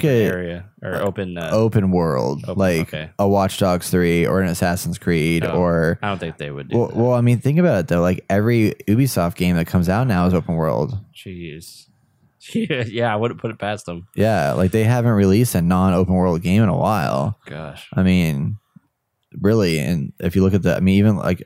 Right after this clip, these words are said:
Speaker 2: For Honor, not, but that's multiplayer, and that's different. But, like, even, like, Skull and Bones is, like, open world in a way, and,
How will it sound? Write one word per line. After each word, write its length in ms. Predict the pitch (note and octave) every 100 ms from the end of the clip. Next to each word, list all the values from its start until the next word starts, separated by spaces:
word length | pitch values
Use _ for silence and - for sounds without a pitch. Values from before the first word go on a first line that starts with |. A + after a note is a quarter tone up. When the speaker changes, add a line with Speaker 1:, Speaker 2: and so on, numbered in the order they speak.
| -
Speaker 2:
For 200 | B2 A#2
Honor, 380 | G2 F#2+ D#2+ C#2+
not, 260 | F2 C#2 - - -
but 260 | G#2 - F#2+
that's 220 | F#2+ -
multiplayer, 580 | F#2+ F2+ D2 C2+ C2 C#2
and 100 | G#2 - - _
that's 220 | F2 F#2 -
different. 500 | E2+ C#2+ B1+ - -
But, 80 |
like, 160 | F#2 F2+
even, 320 | F#2 G2+ G2
like, 240 | F2+ D#2+ -
Skull 240 | F#2+ F#2+
and 80 | F2
Bones 260 | F2+ F#2
is, 140 | E2+ E2
like, 220 | C2+ - -
open 260 | F2 C2+
world 320 | C#2+ D2+ B1 D#2
in 80 |
a 60 | C2
way, 340 | C2+ C2+ C2
and, 280 | C2+ C2 C2